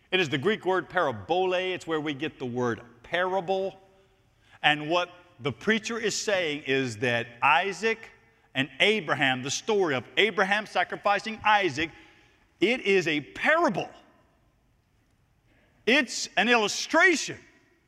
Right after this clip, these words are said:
of another father, God the Father, sacrificing his son, Jesus, the one he loved, the monogenes,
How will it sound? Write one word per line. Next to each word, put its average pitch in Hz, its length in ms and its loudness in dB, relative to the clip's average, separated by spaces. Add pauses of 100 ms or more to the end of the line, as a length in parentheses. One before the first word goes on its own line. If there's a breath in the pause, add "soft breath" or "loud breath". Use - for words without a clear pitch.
(1160)
of 185 340 4
another 185 800 0
father, 143 640 0 (760 soft breath)
God 285 400 2
the 190 100 -8
Father, 131 560 -4 (1600)
sacrificing 208 920 0 (360 soft breath)
his 320 280 2
son, 170 540 -2 (380)
Jesus, 185 640 0
the 160 140 -4
one 269 400 0
he 185 180 -4
loved, 139 380 -2
the 170 80 2
monogenes, 185 1400 -2